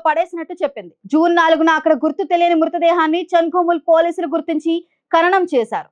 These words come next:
అనిత చెప్పిన వివరాల ఆధారంగా మృతదేహాన్ని వెలికి తీయగా బాలమ్మ కుటుంబ సభ్యులు దాన్ని గుర్తించి గుండె చిగిరే వేదనకు లోనయ్యారు.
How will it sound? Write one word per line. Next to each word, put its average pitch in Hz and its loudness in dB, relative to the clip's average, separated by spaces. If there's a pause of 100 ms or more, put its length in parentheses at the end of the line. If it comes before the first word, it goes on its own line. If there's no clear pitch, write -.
(100)
అనిత 254 -2
చెప్పిన 285 0
వివరాల 311 0
ఆధారంగా 294 2 (320)
మృతదేహాన్ని 370 0
వెలికి 330 0
తీయగా 330 2
బాలమ్మ 277 2
కుటుంబ 302 -4
సభ్యులు 302 -4
దాన్ని 269 -2
గుర్తించి 311 -6 (280)
గుండె 349 0
చిగిరే 381 0
వేదనకు 339 0
లోనయ్యారు. 226 0